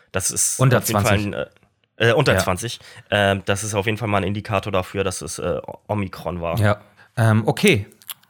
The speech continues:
Speaker 2: Ja, genau, ich, ich verreis, äh, ich bin gespannt, was da auf mich zukommt. Ich werd's auf jeden Fall auch ein bisschen teilen, natürlich, so meine Eindrücke, die ich da haben werd.
Speaker 1: Mhm.
Speaker 2: Und, ähm, dann mal,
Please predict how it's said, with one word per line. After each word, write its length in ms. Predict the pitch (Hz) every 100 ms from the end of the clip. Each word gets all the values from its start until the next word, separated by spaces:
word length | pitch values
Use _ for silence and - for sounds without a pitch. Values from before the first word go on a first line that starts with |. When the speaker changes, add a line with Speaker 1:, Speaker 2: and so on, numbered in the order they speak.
| _ _ _ _
Speaker 2:
Ja, 120 | 123
genau, 240 | 151 165 127
ich, 180 | 113 139
ich 60 |
verreis, 460 | - 127 139 196 -
äh, 240 | 139 135 120
ich 120 | 123
bin 120 | 147
gespannt, 500 | 131 - 131 147 165
was 180 | 131 -
da 100 | 131
auf 140 | -
mich 100 | 120
zukommt. 400 | - 156 - 143
Ich 140 | 127 113
werd's 160 | 113
auf 160 | 113 110
jeden 180 | 120 120
Fall 240 | 107 98
auch 160 | 98 107
ein 60 |
bisschen 420 | 107 - 104 101 - - - - - 107
teilen, 380 | - 120 127 98
natürlich, 420 | 92 - 107 107
so 80 | 104
meine 220 | 95 92
Eindrücke, 440 | 87 98 107 117
die 100 | 104
ich 100 | 92
da 120 | - 95
haben 240 | 98 104
werd. 240 | 104 131 - _ _ - - - - - -
Speaker 1:
Mhm. 260 | 120 127 160
Speaker 2:
Und, 420 | 107 107 101 -
ähm, 500 | 107 104 104 98 92 95
dann 240 | 101 104 -
mal, 280 | 104 104